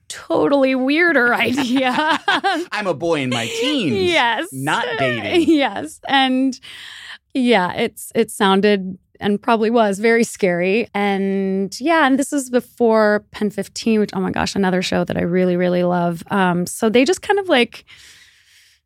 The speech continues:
Speaker 1: they weren't sure <laughs> about it. And
Speaker 2: Yeah.
Speaker 1: then I just got lucky. This show has been, like, the little engine that could. They let me shoot it. And then ultimately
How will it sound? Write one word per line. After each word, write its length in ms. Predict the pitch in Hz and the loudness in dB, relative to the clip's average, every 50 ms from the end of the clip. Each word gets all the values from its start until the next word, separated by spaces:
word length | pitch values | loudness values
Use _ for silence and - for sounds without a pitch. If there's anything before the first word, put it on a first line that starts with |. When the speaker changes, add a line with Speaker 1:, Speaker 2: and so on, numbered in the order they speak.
| _ _ _ _ _ _ _ _ _ _ _ - | _ _ _ _ _ _ _ _ _ _ _ -6
Speaker 1:
they 60 | 247 | 0
weren't 240 | 277 359 415 370 - | 2 4 4 4 2
sure 280 | - - 330 240 202 | 0 0 0 2 2
<laughs> 80 | 196 190 | 2 0
about 260 | 247 254 254 277 277 | 0 0 0 0 2
it. 300 | 269 302 277 254 262 262 - | 4 4 4 4 2 0 -2
And 140 | 269 269 269 | 0 2 2
Speaker 2:
Yeah. 120 | 277 269 285 | 4 4 4
Speaker 1:
then 300 | 285 277 277 285 285 - | 4 4 4 4 2 2
I 140 | - 269 285 | 0 0 0
just 240 | - 302 302 - - | 0 -2 -4 -4 -4
got 240 | - 330 330 302 - | -2 0 0 0 0
lucky. 440 | 220 226 214 240 320 - - 269 220 | -2 -2 -2 -2 0 0 0 0 2
This 180 | 196 196 190 | 2 0 0
show 180 | - - 208 208 | 0 0 0 0
has 100 | 214 214 | 0 0
been, 220 | - 226 214 220 | 0 0 0 2
like, 160 | 214 202 - | 2 0 0
the 100 | - 214 | 0 0
little 260 | 202 196 202 202 202 - | 0 0 0 -2 -2 0
engine 400 | - 208 220 208 190 214 214 202 | 0 2 2 2 2 2 2 2
that 160 | 208 - - | 0 -2 -2
could. 220 | - - 240 220 208 | 0 0 2 2 2
They 100 | 196 190 | 0 0
let 120 | 190 147 | -2 -4
me 100 | 123 - | -6 -6
shoot 320 | - - - 330 330 311 | -8 -4 0 2 2 4
it. 180 | 302 285 285 226 | 4 2 2 2
And 140 | 208 196 190 | 0 -2 -2
then 240 | 190 185 180 180 180 | -2 -4 -4 -4 -4
ultimately 680 | 190 208 196 - - 208 196 - - 202 190 185 185 185 | -4 -4 -4 -2 -2 -2 -2 0 0 0 0 0 0 -2